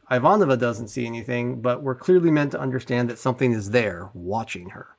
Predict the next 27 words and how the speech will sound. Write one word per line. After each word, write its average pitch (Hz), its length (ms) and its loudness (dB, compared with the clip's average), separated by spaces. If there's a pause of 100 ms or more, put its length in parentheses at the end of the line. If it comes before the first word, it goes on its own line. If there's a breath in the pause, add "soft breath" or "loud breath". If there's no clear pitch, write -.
(1900)
When 139 180 4
we 143 100 4
return 165 400 2
to 151 200 -2
Amos 151 340 -2
and 135 120 0
Garibaldi, 175 680 2
Amos 123 280 -4
is 117 140 -6
awake 185 400 0
and 143 140 0
marginally 139 640 0
more 139 240 2
lucid. 160 480 -2 (880)
They 151 100 -2
have 160 160 2
a 151 60 0
car-, 160 400 0 (160)
uh, 127 220 2
conversation 170 800 2
in 143 100 2
which 139 240 0
Garibaldi, 135 800 0
shock 190 520 0
of 151 160 0
all 156 160 4
shocks, 147 600 0